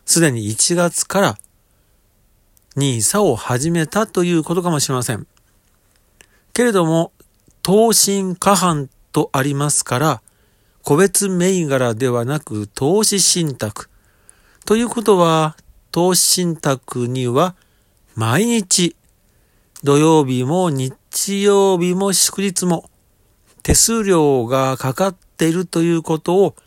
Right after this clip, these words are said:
初めての投資家さんはご存知なんでしょうかと思うぐらい、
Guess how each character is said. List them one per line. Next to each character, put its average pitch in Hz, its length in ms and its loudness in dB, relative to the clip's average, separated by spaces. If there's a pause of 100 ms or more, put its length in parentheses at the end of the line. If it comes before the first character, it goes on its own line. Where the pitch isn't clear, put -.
(280)
初 143 460 -2
め 196 160 0
て 160 120 -2
の 147 180 -4
投 151 280 -2
資 - 140 -2
家 143 140 -2
さ 143 160 -4
ん 143 80 -2
は 151 160 -2
ご 113 180 -4
存 214 260 -2
知 180 140 -4
な 160 160 0
ん 143 240 -4
で 127 140 0
し - 180 0
ょ 104 200 -4
う 95 40 -14
か - 260 -4 (920)
と 277 260 -2
思 208 320 2
う 175 220 2
ぐ 147 120 -2
ら 160 200 2
い、 190 220 0